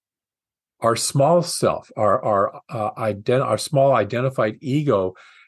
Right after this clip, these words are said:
has lists and lists of people who have wronged and hurt us and people who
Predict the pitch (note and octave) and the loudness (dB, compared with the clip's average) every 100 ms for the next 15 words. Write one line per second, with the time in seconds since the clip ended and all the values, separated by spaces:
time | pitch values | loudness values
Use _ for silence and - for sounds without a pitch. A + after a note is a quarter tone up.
0 | _ - B2+ A2+ A#2 E3 F3 - - - | _ -4 -2 0 2 4 2 -2 -8 -10
1 | A#2+ G2 G#2+ C#3+ D#3+ - - - G#2+ F#2+ | -8 -4 0 2 2 0 -6 -2 -2 -2
2 | - G3 G3 F#3 C#3 G#2 A2 C3+ C#3+ B2+ | -4 -2 0 2 0 0 2 2 0 -2
3 | G2 G#2+ D3 D3 D3 - F#2 - F#3 E3+ | -6 -2 -2 0 -2 -6 -10 -6 -4 -2
4 | A#2+ G#2+ | 0 0